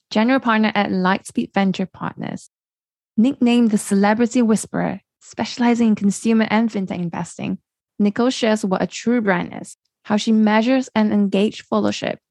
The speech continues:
what it's like to work with celebrity-led companies, including how to separate the celebrity from the company, the due diligence she did prior to investing in Lady Gaga's company,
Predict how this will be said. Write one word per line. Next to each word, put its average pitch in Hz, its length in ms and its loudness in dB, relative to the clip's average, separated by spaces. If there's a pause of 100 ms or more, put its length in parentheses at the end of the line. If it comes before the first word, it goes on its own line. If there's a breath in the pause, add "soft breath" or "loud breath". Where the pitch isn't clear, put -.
(360)
what 220 140 2
it's - 180 -6
like 262 220 0
to - 180 -6
work 208 280 0 (100)
with 196 200 -2
celebrity-led 214 800 0
companies, 180 560 -2 (140)
including 247 300 0
how 277 200 0
to 294 80 -8
separate 254 420 -2
the 214 60 0
celebrity 214 520 -2
from 202 140 -8
the 185 60 -4
company, 214 540 -4 (460)
the 214 100 -2
due 247 260 2
diligence 240 460 2
she 220 100 0
did 202 240 0
prior 220 280 2
to 226 100 -2
investing 202 440 0
in 190 100 -2
Lady 208 240 0
Gaga's 185 340 -2
company, - 580 -6